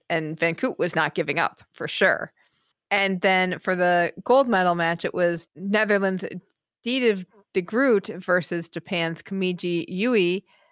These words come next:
and de Groot won that match six three, seven six. So Kamiji not go-, uh, going down without a fight either. So gold goes to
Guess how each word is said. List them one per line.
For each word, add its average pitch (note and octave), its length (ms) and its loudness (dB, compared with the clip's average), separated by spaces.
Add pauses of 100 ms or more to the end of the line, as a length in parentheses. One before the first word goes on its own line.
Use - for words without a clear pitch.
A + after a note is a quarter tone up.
(160)
and E3+ 340 -2
de - 80 -8
Groot F#3+ 380 -2
won E3 460 -4
that E3+ 260 0
match D#3 480 -4
six - 340 -10
three, D#3 540 -8
seven C#3+ 400 -4
six. - 480 -20 (120)
So C#3 420 -2 (460)
Kamiji F3+ 500 -4 (180)
not F#3 160 -2 (120)
go-, D3 80 -12
uh, E3+ 200 -2 (160)
going E3 400 0 (240)
down E3 460 0
without E3+ 280 -2
a E3+ 40 -12
fight - 300 -2
either. A#3+ 380 -2 (1040)
So C#3+ 340 -4 (640)
gold G3 260 2
goes F3+ 300 2
to F3 380 0